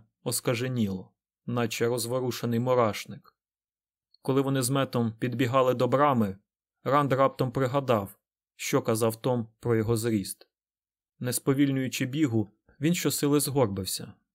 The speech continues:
намагаючись лише, щоби це не було помітно сторонньому оку. Брама,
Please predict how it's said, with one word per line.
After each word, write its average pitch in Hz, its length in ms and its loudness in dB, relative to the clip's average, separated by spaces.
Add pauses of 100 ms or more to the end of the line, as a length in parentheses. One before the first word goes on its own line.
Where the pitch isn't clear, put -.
намагаючись 120 760 -2
лише, 120 400 0
щоби 135 300 -2
це 131 460 0
не 131 120 -6
було 135 260 0
помітно 127 440 -2
сторонньому 113 540 0
оку. - 540 -6 (480)
Брама, 123 600 2